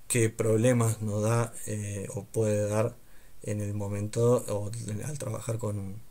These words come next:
con archivos. Pero eh, t-, tengan en cuenta que sin,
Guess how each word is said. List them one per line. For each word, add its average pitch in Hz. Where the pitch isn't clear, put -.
con 104
archivos. 104
Pero 131
eh, 104
t-, -
tengan 117
en 135
cuenta 160
que 123
sin, 117